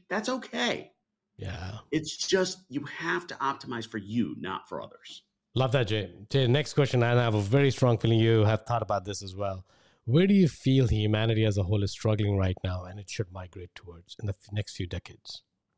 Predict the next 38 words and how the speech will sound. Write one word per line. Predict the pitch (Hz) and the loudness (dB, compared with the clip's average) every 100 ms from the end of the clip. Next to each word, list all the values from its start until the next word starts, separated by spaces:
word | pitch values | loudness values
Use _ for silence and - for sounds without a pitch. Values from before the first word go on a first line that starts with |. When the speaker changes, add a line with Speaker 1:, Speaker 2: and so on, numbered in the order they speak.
| _ _ _ - - _ _ _ _ _ _ _ _ _ _ _ | _ _ _ -20 -20 _ _ _ _ _ _ _ _ _ _ _
Speaker 2:
And | 147 165 | 2 6
you | 170 | 6
only | 165 143 | 6 4
have | 123 | 2
a | |
few | - 127 | 2 4
minutes | 113 107 | 4 2
to | 123 | 2
answer, | 113 104 | 2 2
not, | 107 110 104 | 0 0 0
not | 113 | 0
the | 123 | 2
Speaker 1:
Yeah. | 95 | 2
Speaker 2:
whole | 101 | -2
podcast. | 98 95 - - - - - - - - - | -6 -12 -14 -16 -20 -20 -20 -20 -20 -16 -4
Speaker 1:
No, | 151 | 2
Speaker 2:
'Cause | 156 151 | 6 6
I'm | 139 | 4
Speaker 1:
I | 151 | 0
Speaker 2:
sure | 170 | 2
you | |
have | 160 | 0
Speaker 1:
think | - - | -2 -8
Speaker 2:
a | |
detailed | - 110 | -4 0
answer. | 104 98 - - | 0 -2 -6 -10
Speaker 1:
it, | 104 - - - - _ _ _ | -8 -8 -8 -10 -10 _ _ _
my | 143 202 196 | 0 2 2
biggest | 135 117 107 | 2 4 2
issue | 107 104 104 | 0 -2 -2
right | 98 92 - | -2 -4 -4
now | 90 92 87 82 | -4 -4 -4 -6
is | 87 87 85 85 - - | -4 -4 -4 -6 -10 -8
I | 120 | -6
think | 147 | -2
we, | 131 120 | 0 0
we | 110 123 | 0 0
have | 113 110 101 | 0 0 -4